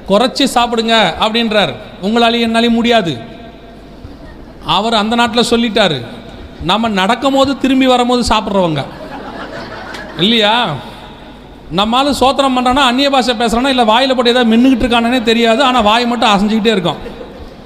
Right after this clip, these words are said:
நம்மளை போய் என்ன, நம்ம நாட்டுல அப்படி சொன்னானா கதை முடிஞ்சுச்சு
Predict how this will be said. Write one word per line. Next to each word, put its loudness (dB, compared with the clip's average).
நம்மளை 2
போய் 2
என்ன, 0
நம்ம 2
நாட்டுல 0
அப்படி 0
சொன்னானா 2
கதை 0
முடிஞ்சுச்சு 0